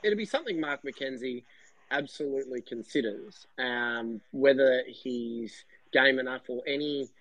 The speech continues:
list manager is game enough to pull the trigger on something like that, that remains to be seen, especially in, you know, the state of the, the, that our list is in at the moment. I think if you're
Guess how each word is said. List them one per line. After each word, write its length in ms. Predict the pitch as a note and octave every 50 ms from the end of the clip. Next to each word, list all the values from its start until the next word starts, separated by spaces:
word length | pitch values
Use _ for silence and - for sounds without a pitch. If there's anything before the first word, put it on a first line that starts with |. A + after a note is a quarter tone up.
| _ _ _
list 280 | C#3+ C#3+ C#3+ - -
manager 400 | C#3 B2 B2 B2+ B2 A2+ B2+ B2
is 100 | A#2 G#2
game 300 | - - A#2+ A#2 A#2+ A#2+
enough 200 | A#2 A#2 A#2+ - _
to 100 | B2+ G#2+
pull 280 | _ - C3 A#2+ A2+
the 60 | A2
trigger 360 | G#2+ - - B2 B2 C3+ C#3 C#3
on 160 | C#3 C#3+ C3+
something 280 | - C#3+ A#2 C3+ C3+ -
like 180 | C3+ B2+ B2+ - _
that, 220 | D3 D#3 - -
that 160 | C3+ B2+ B2 -
remains 380 | C#3 B2+ A#2+ A#2+ A#2 B2 A2+ -
to 60 | -
be 80 | A#2 A2
seen, 280 | - - A#2+ A2+ A2
especially 520 | A2 - - - G#2+ - - C#3+ C3+ B2+ B2+
in, 160 | A#2+ A#2 A2 _ _ _ - - - -
you 100 | C#3 C3+
know, 180 | C3 A#2 A#2
the 120 | A2 A2+ A2
state 380 | - - - C#3 B2+ B2+ B2+
of 120 | A#2+ A#2 A2
the, 260 | A2+ A2 A2 G#2+ G2+ - -
the, 600 | A2+ A#2 - - G2 F#2 F#2+ A2+ A2+ G2+ F2+ - _ - C3
that 140 | B2 A#2 A2+
our 220 | A#2 A#2+ B2 B2+
list 260 | B2 B2+ A#2 - -
is 160 | C3+ A#2+ A2
in 140 | B2 B2 B2+
at 80 | A#2 G2+
the 60 | A#2
moment. 340 | A#2 A#2+ C3 C#3+ D#3 D3+ D3+
I 20 |
think 240 | D3 - E3 C#3+ -
if 160 | C#3+ C3+ -
you're 240 | C3+ C3 B2+ B2